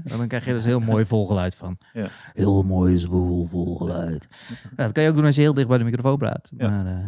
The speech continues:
Speaker 1: en ik wil hier inderdaad ietsje verder van de microfoon af kunnen praten. En
Speaker 2: Ja.
Speaker 1: dat hij dan ook mooi opneemt.
Speaker 2: Ja. Ja, maar dat is dus inderdaad wat je nu merkt. Als je dichterbij gaat zitten, dan, eh, hoor je dit, zeg maar. En als je iets
Speaker 1: Ja.
Speaker 2: verder gaat zitten, dan, eh, hoor je verder weg, zeg maar.
Speaker 1: Ja.
Speaker 2: En hoor je bijna niet meer.
Speaker 1: Dus.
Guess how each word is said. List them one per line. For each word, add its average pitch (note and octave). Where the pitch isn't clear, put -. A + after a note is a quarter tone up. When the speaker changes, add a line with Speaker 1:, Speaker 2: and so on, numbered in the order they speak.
Speaker 1:
en D3+
ik E3+
wil E3+
hier F3+
inderdaad D#3
ietsje F3
verder C#3+
van C3+
de C3+
microfoon B2
af -
kunnen G2+
praten. -
En -
Speaker 2:
Ja. G#2+
Speaker 1:
dat A2+
hij A#2+
dan A2+
ook C3
mooi G2
opneemt. G#2
Speaker 2:
Ja. A#2
Ja, B2
maar G#2+
dat A2
is A2
dus G2+
inderdaad G2+
wat F#2+
je F#2+
nu G2+
merkt. F#2
Als -
je -
dichterbij F#2+
gaat -
zitten, -
dan, F2+
eh, F2+
hoor G2
je F#2
dit, G2+
zeg G2+
maar. F#2+
En G2+
als G2+
je -
iets G2
Speaker 1:
Ja. C3+
Speaker 2:
verder G#2
gaat F#2+
zitten, -
dan, F2+
eh, F2+
hoor G#2
je G2
verder G2
weg, A2
zeg F#2
maar. F#2
Speaker 1:
Ja. C#3
Speaker 2:
En B2+
hoor G2+
je G#2
bijna G2
niet F2+
meer. F2
Speaker 1:
Dus. C3+